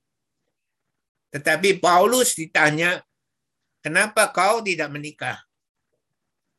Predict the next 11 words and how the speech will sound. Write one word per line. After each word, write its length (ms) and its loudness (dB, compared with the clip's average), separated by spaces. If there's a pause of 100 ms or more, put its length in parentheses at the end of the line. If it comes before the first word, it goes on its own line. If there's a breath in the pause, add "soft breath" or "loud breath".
(440)
Paulus 320 2
hanya 160 2
mena-, 480 -2
menjawab 640 2 (560)
bahwa 320 0
itu 240 -6
adalah 480 -4
karunia. 640 -4 (3000)
Ya, 400 2 (400)
Paulus 720 2
memang 480 0